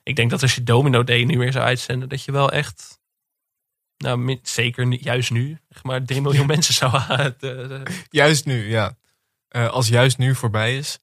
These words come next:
Speaker 2: dan zal het iets minder zijn.
Speaker 1: Dat denk ik ook wel. Als iedereen weer naar buiten mag, dan weet ik niet of mensen echt thuis gaan blijven voor Domino Day.
Speaker 2: Nee. Het is, eh, denk ik tijd voor de Steve Kuipers Award.
Speaker 1: Ja.
Speaker 2: De award voor, eh, degene, nou ja,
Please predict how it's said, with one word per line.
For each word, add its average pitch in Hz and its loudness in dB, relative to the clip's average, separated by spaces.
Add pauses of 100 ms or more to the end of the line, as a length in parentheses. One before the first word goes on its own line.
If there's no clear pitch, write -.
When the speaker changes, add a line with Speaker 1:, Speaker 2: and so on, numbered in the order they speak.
(360)
Speaker 2:
dan 123 4
zal 120 4
het 117 2
iets 120 -4
minder 131 2
zijn. 117 2
Speaker 1:
Dat 110 -10
denk 120 -6
ik - -14
ook 120 -6
wel. - -8
Als 143 -8
iedereen 123 0
weer 120 2
naar 117 0
buiten 120 0
mag, 104 2
dan 113 -4
weet 110 -6
ik 127 -12
niet 127 -4
of 147 -12
mensen 127 -2
echt - -12 (100)
thuis 127 0
gaan 120 -4
blijven 120 -6
voor - -14
Domino 107 -10
Day. 98 -12
Speaker 2:
Nee. 113 4 (560)
Het 123 -2
is, 135 4
eh, 139 6
denk 131 4
ik 127 -2
tijd 113 2
voor 113 -12
de 113 -6
Steve 120 2
Kuipers 117 0
Award. 127 -6 (220)
Speaker 1:
Ja. 131 -2
Speaker 2:
De - -4
award 127 4
voor, 123 2
eh, 113 -4
degene, 117 0 (420)
nou 110 2
ja, 101 0